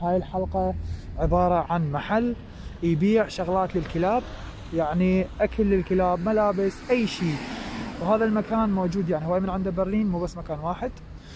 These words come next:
مثل ما تشوفون المكان هذا يا ورايا اسمه دوس فوتر هاوس، هذا اللي بالأصفر.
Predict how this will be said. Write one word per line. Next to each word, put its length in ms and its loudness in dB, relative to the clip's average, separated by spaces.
مثل 200 2
ما 120 2
تشوفون 520 0
المكان 320 2
هذا 240 2
يا 60 2
ورايا 500 2
اسمه 640 4
دوس 340 0
فوتر 500 0
هاوس، 540 0
هذا 140 2
اللي 40 2
بالأصفر. 500 0